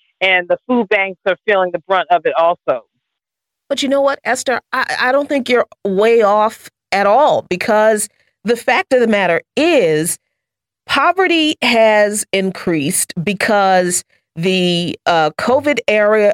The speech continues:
Speaker 2: uh, era policies that were supposed to be designed to help people, like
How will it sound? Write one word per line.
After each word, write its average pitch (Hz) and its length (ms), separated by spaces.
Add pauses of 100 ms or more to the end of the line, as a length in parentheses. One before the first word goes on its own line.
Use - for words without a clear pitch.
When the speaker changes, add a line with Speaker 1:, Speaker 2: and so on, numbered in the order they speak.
Speaker 2:
uh, 175 280
era 190 360
policies 175 880 (300)
that 170 480
were 180 320
supposed 302 640
to 277 80
be 233 160
designed 202 580
to 175 100
help 208 300
people, 165 360
like 156 520